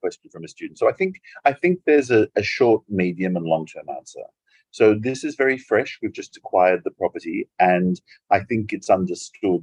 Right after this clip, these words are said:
that the ice skating rink is, uh, being held in the context of a long-term lease. So the ice skating rink is there for sixteen more years. So, um, there, there's a, the L A Kings have a, a tendency on it.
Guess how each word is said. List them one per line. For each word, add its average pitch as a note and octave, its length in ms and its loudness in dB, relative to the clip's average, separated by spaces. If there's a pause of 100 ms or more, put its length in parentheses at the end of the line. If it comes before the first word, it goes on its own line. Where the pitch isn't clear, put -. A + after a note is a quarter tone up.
that D#2 200 0
the E2+ 120 0
ice F#2+ 240 2
skating E2+ 460 -6
rink D2 300 -8 (440)
is, E2+ 560 -4
uh, E2 220 0 (160)
being F2 200 -2 (100)
held F2 300 2
in E2 100 -8
the - 180 -16
context - 440 -12
of D#2+ 80 -10
a D#2+ 160 -4
long-term E2 520 -10
lease. G#2 380 -4 (360)
So G#2+ 140 -2
the A#2 140 2
ice C#3 300 2
skating G2+ 360 -2
rink F2+ 180 -4
is F2 120 -8
there E2+ 200 0
for F2+ 60 -18 (120)
sixteen E2 400 -12
more D#2 200 -10
years. C#2 380 -10 (160)
So, F2+ 80 2 (640)
um, D#2+ 560 2 (320)
there, F2 280 2 (160)
there's E2+ 280 2
a, E2 120 -2 (220)
the F#2 100 0 (160)
L F#2+ 40 2
A F2 120 2 (280)
Kings G#2+ 400 -4
have F2 160 -4
a, E2+ 160 -2 (260)
a - 20 -18 (120)
tendency G#2+ 400 -8
on G2 240 -6
it. - 100 -14